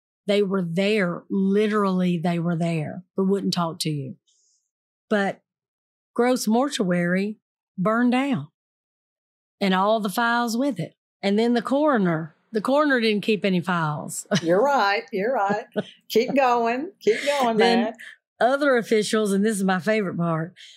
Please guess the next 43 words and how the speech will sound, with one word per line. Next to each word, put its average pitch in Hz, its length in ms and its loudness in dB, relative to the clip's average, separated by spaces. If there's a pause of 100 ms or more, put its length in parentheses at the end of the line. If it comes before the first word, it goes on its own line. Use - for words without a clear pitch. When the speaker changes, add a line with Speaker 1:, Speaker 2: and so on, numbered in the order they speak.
(140)
Speaker 1:
when 202 160 2
you 208 140 2
say 196 360 -2
other 226 320 2
officials, 185 640 -2
quote, 185 560 -2
"had 180 360 0
bad 185 380 2
memories." 180 840 0
<laughs> - 40 -20 (1000)
That 277 160 0
is 311 320 -2
so 220 240 2
Speaker 2:
That 240 260 2
was 247 180 4
Speaker 1:
funny. - 20 -
Speaker 2:
the 196 140 0
sheriff. 233 640 2 (540)
Speaker 1:
Oh, - 160 2
yeah. 190 480 4
Speaker 2:
Mm, 226 40 2
Speaker 1:
He 247 80 2
Speaker 2:
at 277 120 2
the 311 60 4
Speaker 1:
don't 285 180 2
know 269 160 2
Speaker 2:
time. 277 80 2
Speaker 1:
nothing, 269 400 0
don't 226 240 0
Speaker 2:
Mm-hmm. 233 120 0
Speaker 1:
remember 233 260 2
nothing, 220 340 0
didn't 208 240 0
see 202 240 0
nothing, 196 320 0
didn't 180 200 0
hear 175 140 2
nothing. 175 520 -2
Yep, 185 340 0
I 185 140 -2
appreciate 180 500 -2
it. 170 180 -6 (240)
Speaker 2:
<laughs> 277 80 0